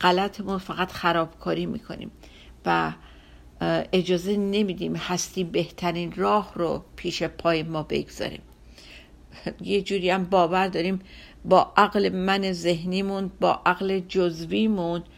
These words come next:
بهترین راه رو پیدا می‌کنیم، یعنی از راه‌هایی که خدا هم پیدا می‌کنه اینا بهتره. تدبیر کند بنده و تقدیر نداند، تدبیر به تقدیر خداوند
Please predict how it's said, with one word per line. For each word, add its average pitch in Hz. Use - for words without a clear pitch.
بهترین 170
راه 185
رو 175
پیدا 151
می‌کنیم، -
یعنی 180
از 185
راه‌هایی 185
که 196
خدا 220
هم 208
پیدا 170
می‌کنه 170
اینا 190
بهتره. 156
تدبیر 214
کند 185
بنده 175
و 190
تقدیر 180
نداند، 160
تدبیر 208
به 180
تقدیر 175
خداوند 156